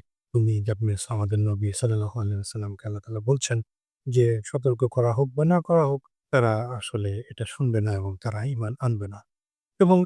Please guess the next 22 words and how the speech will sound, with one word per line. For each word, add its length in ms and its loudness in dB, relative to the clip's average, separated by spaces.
usually 400 6
আমরা 200 2
যখন 300 2
এই 200 -4
আয়াতটা 360 -8
পড়ি, 220 -2
আমরাও 380 0
এরকম 340 -4
একটা 200 -8
ধারণা 480 -8
করে 180 4
রাখি 400 0
যে 120 0
এটা 280 4
আসলে 440 0
বলা 220 6
হচ্ছে 480 -4
নন 180 6
মুসলিমদের 600 0
কিংবা 340 2
যারা 320 4
অবিশ্বাসী, 720 -6